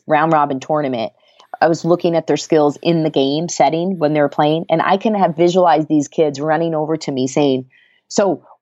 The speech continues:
where's my serve and what do I need to do to make it better?" You know, they might have been winning everything, but that wasn't what was gonna have me tell them they were proficient. It was, were they mastering the decision making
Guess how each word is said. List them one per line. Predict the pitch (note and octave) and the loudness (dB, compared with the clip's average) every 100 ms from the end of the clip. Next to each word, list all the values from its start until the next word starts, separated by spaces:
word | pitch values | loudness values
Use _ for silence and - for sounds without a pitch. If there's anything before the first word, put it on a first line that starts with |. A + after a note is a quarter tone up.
| _ _ | _ _
where's | - E3+ F#3 G3 G3 | -4 2 4 2 2
my | F3 | -2
serve | F3 F3 E3 | -2 -2 0
and | D#3 D3+ | -2 -4
what | D#3 | -2
do | E3 D#3 | 0 0
I | |
need | D3+ D3 | -2 -2
to | D3 | 0
do | C#3+ | 2
to | C3+ | 0
make | C3 A2 | -2 -4
it | A#2+ | -4
better?" | - - - - _ _ _ _ _ - | -4 -4 -8 -14 _ _ _ _ _ -4
You | E3 | -2
know, | B2+ C#3+ F3 _ | 0 -2 -6 _
they | F#3 | 0
might | F#3 F#3 | 2 4
have | A#3 | 4
been | A3+ G#3 | 2 2
winning | G3 G3+ F#3+ | 2 2 2
everything, | E3+ E3 F3 D#3+ | 0 -2 -2 -2
but | D#3 | 0
that | D#3 | 0
wasn't | F3+ F#3+ F#3+ | 0 -2 -2
what | F3 - | -4 -4
was | D#3 | -4
gonna | E3 D#3 B2+ - _ _ - | -4 -4 -6 -10 _ _ 0
have | E3 E3 | 0 2
me | E3 | -2
tell | D#3+ D#3+ | 0 0
them | D3+ | 0
they | D3 C3+ | -2 -4
were | B2 | -6
proficient. | - C3 D3 C#3+ G2 - | -10 -4 -4 -2 -6 -2
It | E3 D#3 | 0 2
was, | D#3 C#3 | 0 -2
were | C#3+ D#3+ E3 | 0 2 2
they | D#3+ D#3 D3 | 4 4 4
mastering | D3+ C3+ C#3+ - C3 A#2+ A2+ C3 _ _ | 2 0 0 -4 -6 -4 -6 -8 _ _
the | F3 | 0
decision | E3 D#3 E3+ E3+ F#3+ | 0 2 2 4 2
making | F#3+ F#3+ G3 G3 G#3 | 2 2 2 2 0